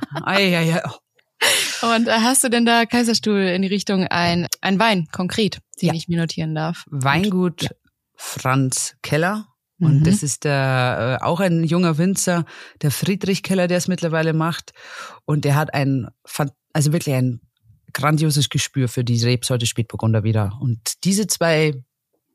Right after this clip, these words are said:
Speaker 1: Ortschaften oder Regionen in Deutschland, die fallen mir immer ein, wenn ich sag, okay, du willst mal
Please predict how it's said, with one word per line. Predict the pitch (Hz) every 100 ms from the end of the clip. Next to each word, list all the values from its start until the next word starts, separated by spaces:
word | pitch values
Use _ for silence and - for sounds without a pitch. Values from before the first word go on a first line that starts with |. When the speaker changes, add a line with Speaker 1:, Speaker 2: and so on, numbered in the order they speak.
| _
Speaker 1:
Ortschaften | - 170 190 165 147 -
oder | 139 127
Regionen | 123 135 165 160
in | 135
Deutschland, | 127 147 - 135 123 - _ _ _
die | 131
fallen | - 147
mir | 147
immer | - 175
ein, | 135 147 147
wenn | 135
ich | 131
sag, | - 131 117
okay, | 104 117 139 135 - - _ _ _ -
du | 131
willst | 165 196
mal | 185 160 147